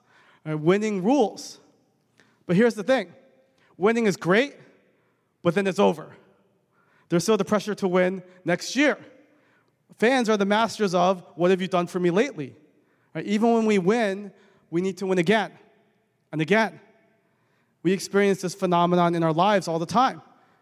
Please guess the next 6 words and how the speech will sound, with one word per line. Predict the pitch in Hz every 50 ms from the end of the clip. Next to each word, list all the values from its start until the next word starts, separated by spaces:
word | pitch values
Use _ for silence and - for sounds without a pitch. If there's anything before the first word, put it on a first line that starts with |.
| _ _
We | - 175 185
win, | 175 160 185 190 214 254 311 294 240 - - - - _ _ _ _
we | - 165
celebrate, | 165 - 208 220 262 285 220 151 180 180 214 254 - - - _ _ _ _ _ _
but | 180 170 -
then | 196 190 185 185 185 180 175 -